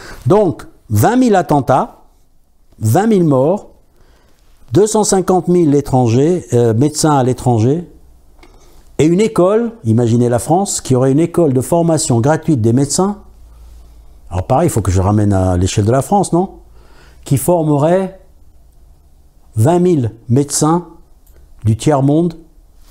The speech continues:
gratuitement, pris à sa charge, par an. À quoi ressemblerait cette France-là ?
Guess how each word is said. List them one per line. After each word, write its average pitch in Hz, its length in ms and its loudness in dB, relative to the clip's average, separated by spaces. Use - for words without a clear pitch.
gratuitement, 160 680 -2
pris 165 200 2
à 156 60 0
sa 139 140 -2
charge, 135 500 -4
par 107 180 0
an. 95 120 -4
À 117 120 0
quoi 185 240 0
ressemblerait 175 720 0
cette 156 180 -2
France-là ? 139 460 -2